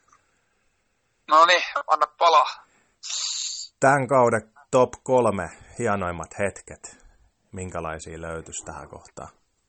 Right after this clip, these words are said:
Speaker 1: No, tota, kyllähän kauden avaus, niin se on se numero uno. Koitan mennä jotenkin kronologisessa järjestyksessä, niin kauden avaus.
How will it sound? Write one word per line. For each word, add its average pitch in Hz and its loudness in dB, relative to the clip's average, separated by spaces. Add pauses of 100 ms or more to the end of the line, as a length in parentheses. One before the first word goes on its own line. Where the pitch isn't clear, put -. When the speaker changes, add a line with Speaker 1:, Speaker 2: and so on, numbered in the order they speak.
(1200)
Speaker 1:
No, 143 6
tota, 143 4
kyllähän 151 4
kauden 156 4
avaus, 135 -2 (420)
niin 123 -20
se 139 -4
on 127 -4
se 127 -10 (440)
numero 131 -2
uno. 127 -2
Koitan 135 -4
mennä 139 -6
jotenkin 135 -8
kronologisessa 123 -2
järjestyksessä, 127 -2
niin - -20 (360)
kauden 151 6
avaus. 123 2